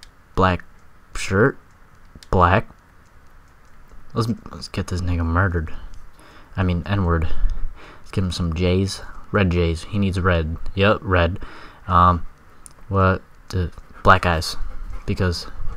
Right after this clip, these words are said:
never mind. All black. All black? What? He's a fucking Hulk. He is the Hulk. Let's make this a dude.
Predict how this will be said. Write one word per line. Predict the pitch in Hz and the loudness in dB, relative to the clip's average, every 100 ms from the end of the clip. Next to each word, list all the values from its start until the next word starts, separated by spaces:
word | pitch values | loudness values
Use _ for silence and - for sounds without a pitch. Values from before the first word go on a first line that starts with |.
| - - - - - - - - - - - - | -4 -12 -16 -16 -14 -10 -10 -12 -16 -14 -14 -8
never | 101 87 | -4 -4
mind. | 85 - - - - - - - | -6 -10 -18 -20 -20 -20 -18 -2
All | 101 | 2
black. | 95 87 82 - | 4 2 0 0
All | 123 | 2
black? | 139 139 151 - - | 4 2 2 4 4
What? | - 92 - - | 4 0 -4 -16
He's | - - 104 | -6 0 2
a | 98 | 0
fucking | - - 95 - 104 | 0 0 0 0 -2
Hulk. | 95 - 92 85 - - - - - - - | 0 2 2 2 -2 -2 -2 -4 -16 -20 -10
He | - 113 113 101 | 2 4 4 2
is | 95 98 | -2 -2
the | 95 95 90 | 0 0 2
Hulk. | 101 92 80 - - - - - - - | 2 2 2 -4 -12 -14 -18 -18 -14 -6
Let's | 104 | -2
make | 107 101 | 0 0
this | 101 95 - - | 0 -2 -6 -6
a | 92 | -2
dude. | 90 95 92 85 | 0 2 2 0